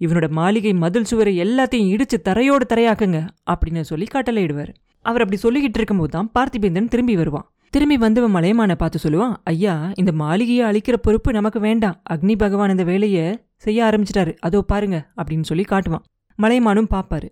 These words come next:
அந்த பெரிய மாளிகையில ஒரு மூலையில கொஞ்ச நேரத்துக்கு முன்னாடி தெரிஞ்ச தீ ரொம்ப வேகமா பரவ ஆரம்பிச்சிருக்கும். அந்த பிரம்மாண்டமான மாளிகை இன்னும் கொஞ்ச நேரத்துல எல்லாம் அந்த தீக்கு இரையாயிரும். அதை பார்த்த உடனே அவரோட வீரர்கள் கிட்ட சொல்லுவாரு, "ஆமா,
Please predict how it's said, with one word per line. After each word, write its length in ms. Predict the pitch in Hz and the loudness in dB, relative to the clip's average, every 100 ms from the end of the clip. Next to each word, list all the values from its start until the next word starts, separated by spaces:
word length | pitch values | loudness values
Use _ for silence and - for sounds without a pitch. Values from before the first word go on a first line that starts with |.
| - | -6
அந்த 180 | 175 | -6
பெரிய 380 | 175 196 214 262 | -2 -2 -2 -2
மாளிகையில 560 | 220 185 196 175 160 190 | 0 2 2 0 0 0
ஒரு 220 | - 185 | 0 0
மூலையில 540 | 185 202 254 262 254 | 2 2 2 2 2
கொஞ்ச 200 | 240 196 | 2 2
நேரத்துக்கு 480 | 185 180 214 220 190 | 2 2 0 0 0
முன்னாடி 180 | 180 196 185 | 0 0 -2
தெரிஞ்ச 200 | 165 160 | -2 -2
தீ 160 | 208 | -2
ரொம்ப 240 | 247 214 233 | -2 -2 0
வேகமா 400 | 185 220 220 233 | 2 2 2 0
பரவ 420 | - 170 180 160 | 0 -2 0 0
ஆரம்பிச்சிருக்கும். 460 | 151 151 160 - - _ _ | -2 -4 -6 -6 -14 _ _
அந்த 200 | - 190 | -4 -2
பிரம்மாண்டமான 720 | 160 170 196 226 240 233 240 269 | 0 0 2 2 0 0 0 2
மாளிகை 520 | 175 160 156 202 - | 2 2 2 0 -2
இன்னும் 200 | - 269 | -2 -2
கொஞ்ச 280 | - 214 226 | 0 0 2
நேரத்துல 360 | 208 208 202 160 | 2 2 0 -2
எல்லாம் 440 | 143 139 208 170 | -2 -2 -2 -4
அந்த 220 | - 208 196 | -2 -2 0
தீக்கு 220 | 226 214 196 | -2 -2 0
இரையாயிரும். 480 | 170 180 170 - - _ _ - | 0 0 -2 -6 -12 _ _ -8
அதை 180 | 214 214 | -6 0
பார்த்த 300 | 247 262 262 | 0 2 2
உடனே 180 | 226 233 | 0 0
அவரோட 280 | 208 208 185 | 0 0 0
வீரர்கள் 360 | 214 208 196 | 0 0 0
கிட்ட 280 | 175 165 160 | -2 -4 -4
சொல்லுவாரு, 360 | 156 170 254 226 | -2 -2 0 0
"ஆமா, 440 | 220 208 196 147 | 2 2 2 0